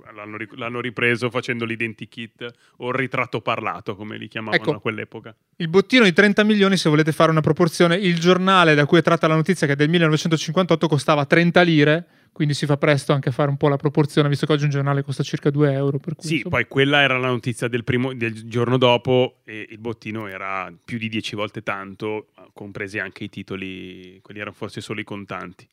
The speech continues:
Speaker 2: Era una, un exit poll, questo, questo
Speaker 1: Sì,
Speaker 2: ci ha
Speaker 1: esatto.
Speaker 2: riportato dei trenta milioni.
Speaker 1: Oppure
Speaker 2: No.
Speaker 1: un dato della questura.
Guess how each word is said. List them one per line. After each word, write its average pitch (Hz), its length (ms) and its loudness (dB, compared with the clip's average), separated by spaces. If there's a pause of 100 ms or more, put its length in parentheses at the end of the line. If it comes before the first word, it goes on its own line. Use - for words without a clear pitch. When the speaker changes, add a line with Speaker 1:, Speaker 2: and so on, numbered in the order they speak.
(340)
Speaker 2:
Era 147 180 0
una, 151 420 0
un 151 220 0
exit 165 380 2
poll, 139 360 4
questo, 139 320 -2
questo 135 260 -4
Speaker 1:
Sì, 135 60 -2
Speaker 2:
ci - 60 0
ha 143 40 2
Speaker 1:
esatto. 139 40 0 (100)
Speaker 2:
riportato 143 360 -4
dei 131 180 -6
trenta 135 300 -8
milioni. 123 380 -8
Speaker 1:
Oppure 135 340 0
Speaker 2:
No. 131 60 2
Speaker 1:
un 117 60 -6
dato 117 220 -2
della 107 200 -2
questura. 87 480 -12